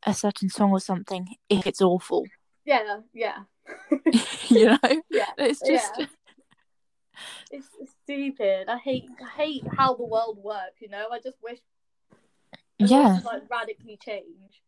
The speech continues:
Speaker 1: Yeah, it's ridiculous. Just, n-,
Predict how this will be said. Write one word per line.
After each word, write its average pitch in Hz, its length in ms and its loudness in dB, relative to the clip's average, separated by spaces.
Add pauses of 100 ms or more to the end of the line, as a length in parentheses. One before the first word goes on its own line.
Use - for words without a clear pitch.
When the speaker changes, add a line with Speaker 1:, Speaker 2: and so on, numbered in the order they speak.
(200)
Speaker 1:
Yeah, 233 280 6 (200)
it's - 260 -2
ridiculous. 208 800 -6 (1300)
Just, - 320 -10 (340)
n-, 220 120 -10